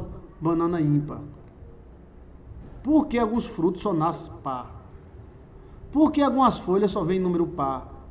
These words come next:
E por que outras folhas só vêm número ímpar? Hã? É, por que tem frutos que só dá semente número ímpar e outros frutos que só dá semente número par? Você vê que isso é muito maior do que nós pensamos.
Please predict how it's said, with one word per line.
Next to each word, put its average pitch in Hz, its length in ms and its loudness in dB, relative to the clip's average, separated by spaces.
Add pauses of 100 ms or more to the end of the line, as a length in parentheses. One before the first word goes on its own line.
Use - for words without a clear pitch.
E 165 60 -4
por 220 200 -6
que 196 120 -2
outras 185 300 -2
folhas 160 200 -2
só 160 100 -6
vêm 147 140 -2
número 156 320 0
ímpar? 143 320 -4 (1500)
Hã? 262 440 2 (920)
É, 170 220 0
por 285 320 4
que 226 380 6
tem 233 200 0
frutos 196 400 -2
que - 120 -12
só 214 180 -2
dá 202 160 2
semente 185 460 0
número 175 320 2
ímpar 190 340 0 (640)
e 175 100 4
outros 202 320 4
frutos 170 260 -8
que - 60 -14
só 190 140 -2
dá 165 140 -2
semente 147 420 -2 (840)
número 147 260 -2
par? 113 360 -8 (720)
Você 233 260 -2
vê 175 160 4
que 202 140 -4
isso - 120 -6
é 247 60 2
muito 214 420 2
maior 208 300 2
do 185 80 -6
que 214 120 -4
nós 208 160 -2
pensamos. 143 760 -8